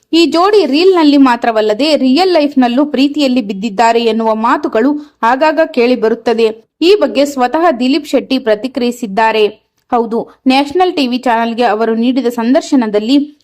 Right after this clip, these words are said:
ವೇದಾ ವಿಕ್ರಮ್ ರಿಯಲ್ ಲೈಫ್‌ನಲ್ಲಿ ಏನು ನಡೆಯುತ್ತಿದೆ ಎನ್ನುವ ಪ್ರಶ್ನೆಗೆ ದಿಲೀಪ್ ಶೆಟ್ಟಿ ಉತ್ತರಿಸಿದ್ದಾರೆ.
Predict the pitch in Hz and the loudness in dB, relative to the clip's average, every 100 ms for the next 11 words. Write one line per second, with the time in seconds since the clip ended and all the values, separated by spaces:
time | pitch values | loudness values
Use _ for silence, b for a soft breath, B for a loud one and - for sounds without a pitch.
0 | _ 254 349 392 392 294 294 254 262 220 | _ 0 2 2 0 -2 -2 0 2 0
1 | 220 277 277 240 240 214 226 233 240 294 | 0 0 0 -2 -4 -4 -2 0 2 4
2 | 240 220 220 233 226 220 214 202 208 311 | 4 0 -6 -6 -2 -2 -2 -4 -2 -4
3 | 311 240 247 311 - _ - 277 381 415 | -2 -2 -2 -6 -8 _ -4 2 4 2
4 | 294 - 269 226 196 247 247 240 196 233 | -2 -2 -2 -4 -4 -4 -4 -6 0 0
5 | 226 | 2